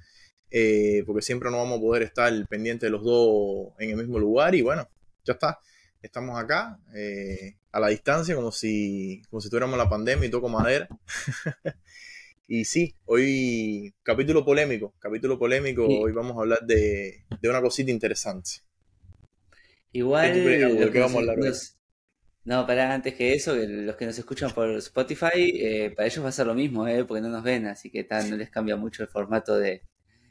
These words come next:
Speaker 2: de presencial o, o virtual. Pero bueno,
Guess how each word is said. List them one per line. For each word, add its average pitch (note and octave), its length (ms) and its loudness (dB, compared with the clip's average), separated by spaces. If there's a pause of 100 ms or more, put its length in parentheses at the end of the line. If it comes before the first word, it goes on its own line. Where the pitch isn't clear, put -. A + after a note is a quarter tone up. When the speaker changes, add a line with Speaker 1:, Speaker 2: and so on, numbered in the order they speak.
(160)
Speaker 2:
de G#2+ 140 -4
presencial A2 640 0
o, A2 420 2
o A2 160 -2
virtual. C3 840 0 (440)
Pero A2+ 140 -2
bueno, A2+ 340 -2